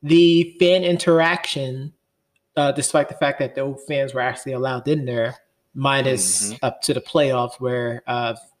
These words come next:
Speaker 1: friends, well, basically the family actually were allowed
Speaker 2: Family,
Speaker 1: to
Speaker 2: yeah.
Speaker 1: attend, actually. So, you know,
Speaker 2: Adam
Speaker 1: that helped out
Speaker 2: Silver,
Speaker 1: for
Speaker 2: baby.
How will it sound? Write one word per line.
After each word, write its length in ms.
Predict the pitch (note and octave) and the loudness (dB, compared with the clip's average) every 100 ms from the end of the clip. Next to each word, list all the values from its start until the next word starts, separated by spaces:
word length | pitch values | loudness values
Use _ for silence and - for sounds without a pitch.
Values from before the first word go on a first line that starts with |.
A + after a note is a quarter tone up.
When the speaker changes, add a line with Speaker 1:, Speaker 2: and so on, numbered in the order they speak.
| _ _ _ _ _ _ - - | _ _ _ _ _ _ -20 -18
Speaker 1:
friends, 360 | - D#3 C#3+ C3 | 2 4 4 4
well, 280 | C3 - - | -2 -2 -4
basically 420 | F3 A3+ A3 - | 0 0 0 -4
the 80 | F3 | -6
family 500 | - C#3 F#3 E3 A2+ | -6 -4 -2 -2 -6
actually 340 | F2+ F#2+ - A2+ | -8 -8 -8 -6
were 140 | A2+ | -4
allowed 240 | A#2 A2+ | -4 0
Speaker 2:
Family, 480 | A#2 A2+ A2 G2+ G2 | 2 2 2 -2 -4
Speaker 1:
to 60 | G2+ | -4
Speaker 2:
yeah. 60 | G#2 | -2
Speaker 1:
attend, 380 | G2+ G2 G2 | -2 -4 -6
actually. 520 | G2 - - - - _ _ _ _ _ _ | -10 -10 -10 -12 -14 _ _ _ _ _ _
So, 260 | - C#3+ C#3+ | -2 2 4
you 180 | C3+ C#3 | 4 4
know, 80 | C3+ | 4
Speaker 2:
Adam 120 | F#3 | 4
Speaker 1:
that 100 | G3 | 2
helped 240 | F#3+ F3 | 2 4
out 200 | F#3+ - | 4 4
Speaker 2:
Silver, 200 | F#3+ F#3 | 6 6
Speaker 1:
for 80 | C#3 | 6
Speaker 2:
baby. 960 | C#3+ E3+ D3 C#3 B2+ A#2 G#2 G2 G2 | 6 6 4 4 4 2 0 -6 -12